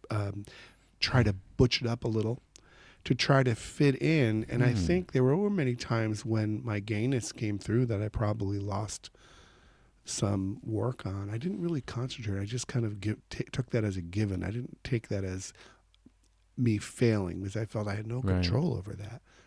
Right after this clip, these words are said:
Speaker 1: really. I mean, I mean, I can spot a gay person at thirty paces. I don't know about you.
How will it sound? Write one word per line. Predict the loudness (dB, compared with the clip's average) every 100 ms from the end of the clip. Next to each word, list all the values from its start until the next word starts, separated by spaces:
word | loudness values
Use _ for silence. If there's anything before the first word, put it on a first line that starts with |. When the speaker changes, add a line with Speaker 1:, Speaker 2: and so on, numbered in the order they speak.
| _
Speaker 1:
really. | 0 2 2 -2 -4
I |
mean, | -6 -6 -8 -12 _ _ _ _ _ _ -10
I | -4
mean, | -2 0 -4 -8 _ _ 0
I | 0
can | 4 4
spot | 4 0 0 -2
a |
gay | -4 -4 -4
person | -4 -4 -4 -4 -6
at | -8 -4
thirty | -2 -2 -4
paces. | -2 -2 -2 -8 -12 -12
I | -6
don't | -4
know | -4
about | -8 2
you. | 4 4 2